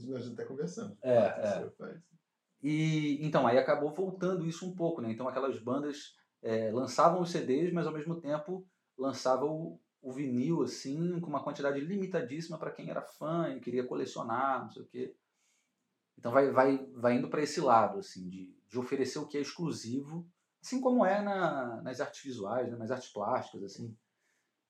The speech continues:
Speaker 2: da, dessa coisa de você poder ter o, o, dessa coisa da materialidade, né, de você possuir algo que é, que é o, é único, praticamente, assim. Pouquíssimas pessoas terão acesso.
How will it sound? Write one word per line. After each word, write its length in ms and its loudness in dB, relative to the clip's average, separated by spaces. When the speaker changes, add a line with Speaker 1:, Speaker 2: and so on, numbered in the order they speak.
Speaker 2:
da, 640 2
dessa 220 -6
coisa 180 -2
de 80 -6
você 320 -8
poder 500 -2
ter 320 6
o, 160 -2
o, 800 0
dessa 220 -4
coisa 140 -2
da 60 2
materialidade, 800 6
né, 100 0
de 80 -6
você 240 -4
possuir 580 0
algo 280 6
que 200 -6
é, 380 0
que 140 -6
é 40 4
o, 240 0
é 100 -2
único, 600 2
praticamente, 640 -4
assim. 260 -16
Pouquíssimas 400 -6
pessoas 320 -6
terão 220 -6
acesso. 520 -10